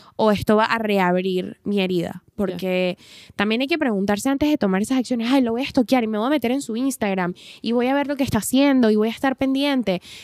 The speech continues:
Speaker 1: Evidentemente quieres estar pendiente porque esa persona estuvo en tu rutina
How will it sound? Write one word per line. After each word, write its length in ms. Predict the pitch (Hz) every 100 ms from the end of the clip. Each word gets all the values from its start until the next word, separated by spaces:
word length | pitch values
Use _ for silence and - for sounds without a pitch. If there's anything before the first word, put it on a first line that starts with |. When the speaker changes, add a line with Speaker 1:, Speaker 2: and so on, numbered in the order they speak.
| - - -
Speaker 1:
Evidentemente 560 | 269 277 294 320 349 339
quieres 340 | 302 370 311
estar 280 | 233 254 233
pendiente 420 | 240 269 381 285
porque 220 | 214 214 254
esa 140 | 311
persona 380 | 330 277 277 311
estuvo 480 | 254 233 - 294 320
en 80 | 302
tu 80 | 254
rutina 440 | 233 220 233 262